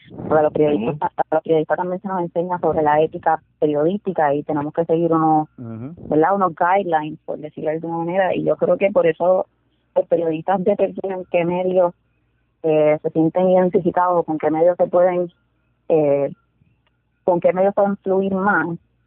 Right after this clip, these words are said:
Speaker 1: basándose
Speaker 2: Sí,
Speaker 1: en
Speaker 2: que
Speaker 1: eso.
Speaker 2: van más de acuerdo en
Speaker 1: Y
Speaker 2: la
Speaker 1: eso es algo
Speaker 2: sí, a
Speaker 1: bien
Speaker 2: su inclinación.
Speaker 1: importante.
Speaker 2: Sí,
Speaker 1: Porque el
Speaker 2: sí.
Speaker 1: medio te, te persigue, o sea,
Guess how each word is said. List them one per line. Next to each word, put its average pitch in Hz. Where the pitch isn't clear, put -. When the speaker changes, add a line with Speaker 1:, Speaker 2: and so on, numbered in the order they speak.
Speaker 1:
basándose 160
Speaker 2:
Sí, 185
Speaker 1:
en 143
Speaker 2:
que 123
Speaker 1:
eso. 113
Speaker 2:
van 107
más 117
de 135
acuerdo 139
en 143
Speaker 1:
Y -
Speaker 2:
la 160
Speaker 1:
eso 170
es 180
algo 160
Speaker 2:
sí, 151
a 151
Speaker 1:
bien 175
Speaker 2:
su 131
inclinación. 120
Speaker 1:
importante. 151
Speaker 2:
Sí, 208
Speaker 1:
Porque 170
el 131
Speaker 2:
sí. 160
Speaker 1:
medio 185
te, 190
te 170
persigue, 170
o -
sea, 160